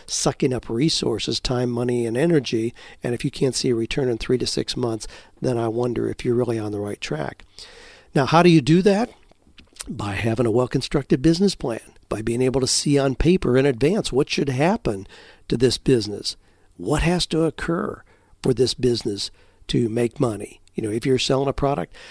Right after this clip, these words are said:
what is your profit margin? If you're selling them retail to the end use customer, or if you're selling them wholesale to a distributor, what are the profit margins you have there?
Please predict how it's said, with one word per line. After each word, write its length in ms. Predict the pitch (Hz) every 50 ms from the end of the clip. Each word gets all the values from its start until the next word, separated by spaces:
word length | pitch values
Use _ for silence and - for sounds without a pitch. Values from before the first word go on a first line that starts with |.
| - - - -
what 260 | 143 123 143 151 151
is 220 | 165 160 139 127
your 140 | 147 139 131
profit 440 | - - - 151 143 - - - 127
margin? 600 | 127 123 131 139 151 143 113 107 104 95 92 92 - _ _ _
If 160 | - 113 -
you're 140 | - 117 110
selling 300 | - - 127 113 120 110
them 180 | 107 101 104 - - - - - - - _ - - - _ _ _ _
retail 580 | - 120 135 160 151 - 151 151 151 156 170 165
to 140 | - - -
the 160 | 117 123 120
end 160 | 123 135 127
use 240 | 127 131 143 135 -
customer, 600 | - - - 147 127 - - 143 147 175 190 170
or 80 | 135 117
if 100 | 104 -
you're 100 | 123 113
selling 240 | - - 120 117 113
them 120 | 107 98
wholesale 840 | - 135 139 147 147 - - 147 139 139 - - - - 143 143 147
to 140 | - - 127
a 40 | 120
distributor, 680 | 127 117 110 - - - 139 131 143 143 156 160 156 - - - - - - -
what 160 | - 127 139
are 80 | 143 151
the 60 | 143
profit 340 | - - 151 143 139 - -
margins 460 | 123 120 113 110 101 113 113 107 -
you 100 | 117 110
have 280 | 95 117 113 104 104 110
there? 280 | 123 120 117 113 -